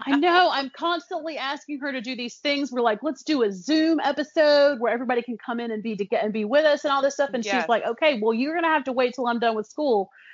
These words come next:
Speaker 1: And
Speaker 2: For
Speaker 1: I'm just
Speaker 2: real.
Speaker 1: like, "Girl, that is, like, forever from now." Like, I
Speaker 2: <laughs> I
Speaker 1: cannot,
Speaker 2: just,
Speaker 1: I,
Speaker 2: I just
Speaker 1: I'm,
Speaker 2: can't fit
Speaker 1: I'm
Speaker 2: anything
Speaker 1: tapping
Speaker 2: else
Speaker 1: my
Speaker 2: into my
Speaker 1: watch
Speaker 2: mind.
Speaker 1: over here. Let's go, let's
Speaker 2: <laughs>
Speaker 1: go.
Speaker 2: There's just not, I mean, if we could get, like,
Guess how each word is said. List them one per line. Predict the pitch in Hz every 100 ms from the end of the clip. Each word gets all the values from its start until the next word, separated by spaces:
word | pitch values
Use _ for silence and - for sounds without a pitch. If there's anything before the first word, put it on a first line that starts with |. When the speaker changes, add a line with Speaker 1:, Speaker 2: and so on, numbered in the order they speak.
| -
Speaker 1:
And | 277
Speaker 2:
For |
Speaker 1:
I'm | 285
just | 285 311
Speaker 2:
real. | 277
Speaker 1:
like, | 220
"Girl, | 311 381 370 220
that | 196 359
is, | 330
like, | 277 254 -
forever | 247 269 294 277
from | 247
now." | 220 180 160
Like, | 175 190
I |
Speaker 2:
<laughs> | 277 262 240
I |
Speaker 1:
cannot, | 302 254
Speaker 2:
just, | 339 - - -
Speaker 1:
I, | 247 - - _ _ _ -
Speaker 2:
I | 214
just | 233 240
Speaker 1:
I'm, | 320 349
Speaker 2:
can't | 240 170 -
fit | - 190
Speaker 1:
I'm | 190
Speaker 2:
anything | 190 185
Speaker 1:
tapping | 311 339 302
Speaker 2:
else |
Speaker 1:
my | 277
Speaker 2:
into | 262
my | 294
Speaker 1:
watch | 359
Speaker 2:
mind. | 156 156 -
Speaker 1:
over |
here. | 262 233 220 208
Let's | 226 285 381
go, | 269 427 302
let's | 262
Speaker 2:
<laughs> | 453
Speaker 1:
go. | 440 330 339 277 180 - - -
Speaker 2:
There's | - 240 262
just | - 285 247
not, | 220 208 190 -
I | 254
mean, | 277 311 302 -
if | 294 - -
we | 349
could | 370 339
get, | 226 220
like, | 240 294